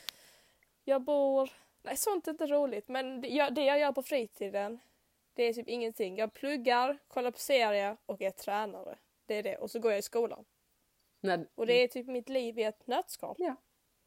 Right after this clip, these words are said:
Speaker 2: Ja.
Speaker 1: Det är allt jag gör.
Speaker 2: Ja.
Speaker 1: Det är inte så roligt, så att varför ni ska lyssna på det här, det vet faktiskt ingen.
Speaker 2: Nej.
Speaker 1: Men ni kanske tycker vi är roliga eller bara intressant att lyssna på.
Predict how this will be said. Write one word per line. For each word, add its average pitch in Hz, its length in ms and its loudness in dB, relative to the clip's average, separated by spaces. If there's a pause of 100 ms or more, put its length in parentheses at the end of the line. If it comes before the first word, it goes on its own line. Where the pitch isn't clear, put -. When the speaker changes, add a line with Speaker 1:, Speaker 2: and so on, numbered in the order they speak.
(520)
Speaker 2:
Ja. 311 140 -6 (160)
Speaker 1:
Det 285 260 4
är 277 60 8
allt 285 280 4
jag 269 140 4
gör. 240 180 4
Speaker 2:
Ja. 254 160 -4 (240)
Speaker 1:
Det 277 100 4
är 285 40 8
inte 294 160 4
så 277 140 4
roligt, 254 420 4
så 247 100 0
att 233 100 0
varför 254 320 4
ni 233 100 2
ska 240 160 -2
lyssna 254 420 -2
på 226 120 -8
det 277 60 0
här, 233 280 0 (560)
det 311 140 4
vet 320 280 6
faktiskt 320 260 4
ingen. 302 380 2 (160)
Speaker 2:
Nej. 240 220 -6 (1040)
Speaker 1:
Men 285 200 4
ni 302 100 0
kanske 302 300 2
tycker 302 240 2
vi 311 160 2
är 294 60 4
roliga 320 420 4 (140)
eller 339 160 2
bara 320 220 6
intressant 302 480 0
att 294 80 0
lyssna 294 280 -6
på. 262 220 -12